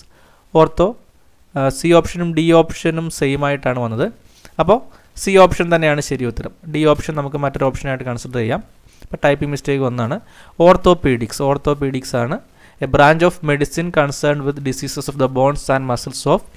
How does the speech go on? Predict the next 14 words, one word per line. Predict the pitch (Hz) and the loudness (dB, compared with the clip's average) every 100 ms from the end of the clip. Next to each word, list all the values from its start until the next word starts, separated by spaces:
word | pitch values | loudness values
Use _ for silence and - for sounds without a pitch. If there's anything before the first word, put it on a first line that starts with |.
| - | -6
human | 123 117 117 | -4 -4 -6
body. | 104 101 - - - _ _ - _ _ _ _ _ _ _ 185 | -6 -8 -14 -20 -20 _ _ -20 _ _ _ _ _ _ _ 0
ഓക്കെ, | 175 165 - | 4 4 4
സി | 170 147 | 4 4
ഓപ്ഷനാണ് | - - 127 147 233 - | 4 -6 -6 -6 -10 -2
കറക്റ്റ് | 135 113 113 | -2 -2 -6
ആൻസർ. | 104 - - _ - _ _ _ _ _ _ _ _ - _ _ _ _ _ _ _ 185 | -10 -12 -18 _ -20 _ _ _ _ _ _ _ _ -20 _ _ _ _ _ _ _ 4
ആറാമത്തെ | 175 170 147 131 | 8 8 6 -2
ചോദ്യം, | 110 107 180 - - - - _ _ _ _ _ _ | -2 -2 -6 -8 -20 -20 -20 _ _ _ _ _ _
choose | 214 214 | -4 2
the | 208 202 | 4 6
correct | 190 202 202 160 | 6 6 2 -4
relative | 151 151 151 - 151 - | 2 4 2 0 -2 0
pronoun. | 123 113 104 | 0 0 -4